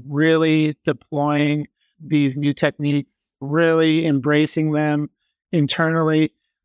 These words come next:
putting some, I'd say, significant focus behind A I machine learning techniques and this idea of industrializing biology. It's,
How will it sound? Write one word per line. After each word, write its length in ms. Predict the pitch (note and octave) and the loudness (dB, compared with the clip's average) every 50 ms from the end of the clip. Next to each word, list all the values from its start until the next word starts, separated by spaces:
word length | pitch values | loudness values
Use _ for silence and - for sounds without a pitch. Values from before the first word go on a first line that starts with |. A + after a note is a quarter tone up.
| _ _ | _ _
putting 300 | - F3 E3 D3 D3 C#3+ | -2 0 0 2 0 -2
some, 580 | C3+ - D#3 D3 C#3+ C#3+ C#3 C#3 C3 C3+ A2+ - _ _ _ _ _ | -2 -2 -2 -2 -2 -2 -2 -4 -6 -6 -8 -10 _ _ _ _ _
I'd 160 | - E3 C#3+ - | -2 -2 -2 0
say, 260 | - E3 D3+ C#3+ C#3 | 0 2 2 2 2
significant 880 | - - D#3+ C#3+ C#3+ D3+ C#3 - D#3 - - D3+ D3 C#3+ C#3 - - - - _ _ | 0 -4 -6 -4 -4 -4 -4 -4 -6 -4 -4 -4 -2 -2 -4 -4 -8 -16 -18 _ _
focus 580 | _ F#3 E3+ E3+ - - F3+ F3+ - - - - _ _ _ _ _ _ _ _ _ - | _ 0 0 2 2 0 0 0 -2 -6 -16 -18 _ _ _ _ _ _ _ _ _ 0
behind 720 | E3 D#3+ D3 D3 D#3 D#3 D#3 D#3 D#3 D#3+ D#3 D#3 D#3 D3+ | 0 0 2 0 0 0 2 2 2 2 2 0 0 0
A 180 | - E3 D#3 D3+ | 0 0 0 2
I 80 | D3 C#3+ | 2 0
machine 300 | C#3+ C3+ - - D#3 D3 | -2 -2 -2 -2 0 0
learning 260 | D3 D3 C#3+ C#3+ C3+ | 0 2 0 0 0
techniques 640 | - D#3 C#3 _ - D3+ D3+ D3+ D3 C#3 - - D3 | 0 -2 -4 _ -2 0 2 2 0 -2 -2 -2 -2
and 320 | C3+ C#3 C3+ C3+ C3 B2+ - _ _ _ _ _ | 0 0 0 0 -2 -4 -6 _ _ _ _ _
this 360 | - C#3+ C3+ B2+ - - - - - | 0 2 2 2 -2 -6 -14 -4 -2
idea 300 | - D3 C3 C#3+ C#3+ C#3 | -2 0 2 2 0 0
of 80 | A#2+ | 0
industrializing 800 | C3+ C3 B2+ C#3+ C#3 - - D#3 C#3+ C3+ C#3 C#3 C#3 C3 C#3 C3+ | -2 -4 -2 -4 -4 -2 -2 -4 -2 0 0 -2 -2 -2 -4 -4
biology. 520 | B2+ C3+ C3+ C3+ C#3 D3 C#3 D3+ D#3+ D#3+ _ _ _ _ _ _ _ _ _ _ _ _ _ _ _ _ _ | -2 -2 -2 -2 -2 -2 -2 -4 -4 -4 _ _ _ _ _ _ _ _ _ _ _ _ _ _ _ _ _
It's, 720 | - G3+ G3 F#3+ - - - - - - - - _ _ | 0 0 0 0 -2 -6 -18 -18 -20 -20 -20 -20 _ _